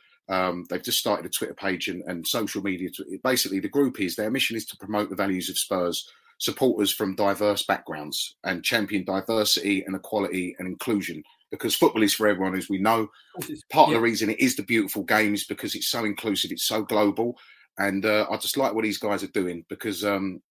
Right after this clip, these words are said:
Speaker 1: w-, we've come a long way in the last thirty to forty years in particular of, um, who can attend football matches, because it wasn't always like that, which is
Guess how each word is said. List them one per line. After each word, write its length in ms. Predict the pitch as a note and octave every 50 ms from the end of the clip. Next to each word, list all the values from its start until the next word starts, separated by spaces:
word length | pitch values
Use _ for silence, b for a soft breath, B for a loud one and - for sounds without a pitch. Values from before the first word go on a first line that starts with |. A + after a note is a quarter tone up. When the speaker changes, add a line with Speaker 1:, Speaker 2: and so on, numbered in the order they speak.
| - - -
Speaker 1:
w-, 200 | D#2+ F#2 - F#2+
we've 160 | A2 G#2 -
come 160 | - - D3 C#3
a 40 | C3
long 180 | B2+ B2 A#2
way 160 | A2 A2 G#2
in 80 | G2 F#2
the 60 | F2
last 300 | F2 F2+ F2 - - -
thirty 180 | - F#2 D2+ -
to 100 | - -
forty 240 | - G#2 F2+ D#2+ F2
years 220 | F#2 F2+ E2+ F#2+
in 80 | F2 -
particular 500 | - - - G#2 - - F2 F2 F2+ F2+
of, 140 | E2+ - - b b b b b b b b -
um, 260 | F#2+ F#2+ F#2+ F#2 F#2+ -
who 160 | - B2 A#2 G#2+
can 160 | - G#2+ G2+
attend 320 | F#2+ - - G#2 G2 F#2
football 260 | - F2+ - - E2+
matches, 380 | E2 F2 E2+ - - F2+ E2+ -
because 260 | - G#2 - G#2+ F2+
it 80 | G2+ -
wasn't 240 | A#2+ - B2+ A#2 A2
always 220 | G2+ G#2 G2 G2
like 220 | G#2+ G2 F#2+ E2 -
that, 180 | D#2 D2 B1+ C#2+ D2+
which 240 | - G#2+ - - G2+
is 100 | F2